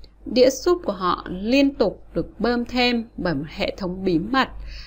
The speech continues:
được thiết kế đặt dưới mặt bàn. Vì thế, họ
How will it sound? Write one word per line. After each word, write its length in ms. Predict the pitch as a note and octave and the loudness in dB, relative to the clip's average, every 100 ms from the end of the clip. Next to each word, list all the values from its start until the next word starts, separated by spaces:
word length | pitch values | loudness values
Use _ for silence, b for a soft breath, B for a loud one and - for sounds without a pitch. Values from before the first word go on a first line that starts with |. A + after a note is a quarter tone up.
| B | B
được 280 | - A#3 - | 4 4 4
thiết 240 | - E4 - | 0 0 4
kế 200 | F#3+ A3 | 4 4
đặt 180 | B3 | 0
dưới 180 | - F3 | -4 -4
mặt 200 | G#3+ A#3 | -4 -4
bàn. 440 | F#3+ F#3+ F3+ D#3+ - - b b b - | 2 4 4 2 -2 -14 b b b -14
Vì 280 | - F3+ G#3+ - | -6 -2 -2 0
thế, 380 | G#3+ E3 G#3 D4+ - | 2 4 2 -2 -2
họ 360 | B3 G3+ - | 0 0 -2